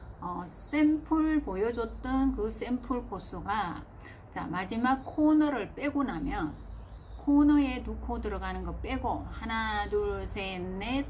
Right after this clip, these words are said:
다섯, 여섯, 일곱, 여덟, 아홉, 열,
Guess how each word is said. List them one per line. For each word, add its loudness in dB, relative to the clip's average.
다섯, -6
여섯, -6
일곱, -2
여덟, -4
아홉, -2
열, -2